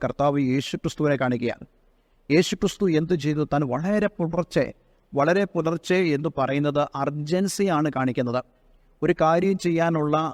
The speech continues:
അടിയന്തരത ബോധം. ഇതേ കാര്യം തന്നെ നമുക്ക് അബ്രഹാമിൻ്റെ ജീവിതത്തിൽ കാണുവാൻ കഴിയുന്നുണ്ട്. ദൈവം അബ്രഹാമിനോട് പറയുന്നു, "നീ നിൻ്റെ ഏകജാതനായ മകൻ ഇസ്ഹാക്കിനെ തന്നെ യാഗം അർപ്പിക്കുക."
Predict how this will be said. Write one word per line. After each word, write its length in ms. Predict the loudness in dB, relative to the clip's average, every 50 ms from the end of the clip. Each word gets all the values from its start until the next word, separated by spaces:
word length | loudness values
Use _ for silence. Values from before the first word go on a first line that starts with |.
| -10 _ _ -2
അടിയന്തരത 640 | -2 0 2 2 2 2 2 2 2 0 0 0 -2
ബോധം. 360 | -2 0 0 0 0 0 -2 -4 _ _ _ _ _ _ _ _ _ _ -2
ഇതേ 180 | 2 2 4 4
കാര്യം 280 | 4 4 2 2 2 2 2
തന്നെ 140 | 2 2 2
നമുക്ക് 320 | 2 2 2 0 0 0 0
അബ്രഹാമിൻ്റെ 640 | 0 0 -2 -4 -4 -2 0 2 2 2 2 0
ജീവിതത്തിൽ 480 | 0 -2 -2 -2 -2 -2 -2 -2 -2 0
കാണുവാൻ 320 | 0 0 0 2 0 0
കഴിയുന്നുണ്ട്. 540 | 0 2 2 2 2 4 2 2 2 2 0 -2 -4 _ _ _ _ _ _ _ 0
ദൈവം 300 | 2 4 4 4 2 2 0
അബ്രഹാമിനോട് 640 | -2 -2 -2 -2 0 2 2 2 2 2 2 0 0
പറയുന്നു, 460 | 2 2 2 2 2 2 0 0 0 -2 -4 -4
"നീ 140 | -2 -2 0
നിൻ്റെ 320 | 0 0 -2 0 0 2 2 2 0 0 0 0 0
ഏകജാതനായ 540 | 0 0 2 2 2 2 2 2 2 2 2
മകൻ 280 | 2 2 2 2 0
ഇസ്ഹാക്കിനെ 600 | 0 -2 -4 -6 -4 0 0 0 2 2 0 0
തന്നെ 260 | 0 0 0 2 2
യാഗം 340 | 2 2 2 0 0 -2 -2
അർപ്പിക്കുക." 360 | -2 -2 -2 -2 -2 -2 -2